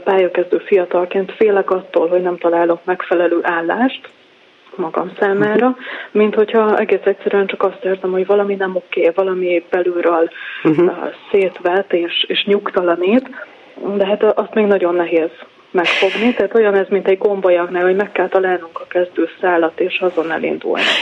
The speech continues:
Speaker 2: Vajon erre vonatkozik egyébként az a közkeletű mondás, hogyha az ember meg tudja nevezni azt, hogy mitől fél, azzal tulajdonképpen a lényegi, ö, probléma megoldásnak az első pontja már meg is van,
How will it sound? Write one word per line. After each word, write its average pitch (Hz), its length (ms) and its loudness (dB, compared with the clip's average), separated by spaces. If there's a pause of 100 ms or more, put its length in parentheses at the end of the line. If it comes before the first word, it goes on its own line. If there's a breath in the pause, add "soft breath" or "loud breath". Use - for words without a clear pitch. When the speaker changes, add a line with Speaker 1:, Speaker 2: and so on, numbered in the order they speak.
Speaker 2:
Vajon 170 280 2
erre 170 220 2
vonatkozik 226 520 0
egyébként 196 320 0
az 160 100 -2
a 160 60 0
közkeletű 143 540 0
mondás, 131 460 2
hogyha 131 220 -2
az 131 120 2
ember 135 260 0
meg 135 160 -2
tudja 143 280 0
nevezni 131 640 0
azt, 120 180 -2
hogy 147 160 0
mitől 139 380 2
fél, 131 380 2
azzal 135 380 -2
tulajdonképpen 135 500 0
a - 40 0
lényegi, 139 640 2 (360 loud breath)
ö, 131 300 2 (380)
probléma 151 400 0
megoldásnak 147 540 0
az 135 160 -2
első 151 320 0
pontja 143 340 0
már 135 160 -2
meg 131 180 0
is 160 140 0
van, 151 380 0